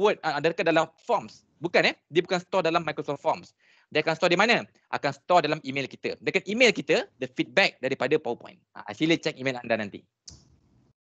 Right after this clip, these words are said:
Ah, semuanya akan dalam, dalam email eh. Dia akan hantar dalam email kita. Semua report daripada, ah, feedback daripada pelajar. Right? So itu berkenaan dengan live presentation.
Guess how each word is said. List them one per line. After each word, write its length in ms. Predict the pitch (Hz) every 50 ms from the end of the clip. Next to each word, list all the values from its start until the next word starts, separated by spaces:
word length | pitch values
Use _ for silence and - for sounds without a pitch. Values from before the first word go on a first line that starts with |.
| _ _ _ _ _ _ _ _ _ _ _ _ _ _ - - -
Ah, 160 | 113 110 -
semuanya 320 | - 131 147 156 165 147 127
akan 60 | 143 135 131
dalam, 80 | 123 - -
dalam 220 | - 113 127 127 120
email 240 | 123 - 123 - -
eh. 120 | 143 208 285 - _ _ _ _
Dia 120 | - 127 -
akan 100 | 135 113
hantar 360 | 139 147 147 - - 180 151
dalam 160 | 147 139 147 -
email 240 | 135 127 131 120
kita. 200 | - 101 - - - _ _ _ _ _ _ _ _ _ _ _ _ _ _ _ _ _
Semua 400 | - 170 151 156 165 165 160 156
report 440 | 139 131 127 - - 170 185 - _ -
daripada, 480 | 117 120 123 123 120 117 117 185 233 - _ _ _ _ _ -
ah, 400 | 131 120 113 113 117 113 113 110
feedback 400 | - 131 107 107 151 135 - -
daripada 240 | 107 113 - 113
pelajar. 340 | - - 95 98 90 - - - - _ _ _ _ _ _ _ _ _ _ _ _ _ _ _ _ _ _ _ _ _ _ _ _ _ _ _
Right? 300 | - 98 127 202 240 - _ _ _ _ _ _ - -
So 80 | - 151
itu 220 | - 175 - -
berkenaan 640 | 240 180 185 170 - 170 165 160 131 151 160 156 147 131
dengan 420 | 143 143 143 143 143 143 139 135 110
live 320 | 113 120 120 120 120 -
presentation. 1300 | - 98 104 101 - 98 95 - 95 90 87 90 87 87 85 85 82 82 80 80 78 76 71 - -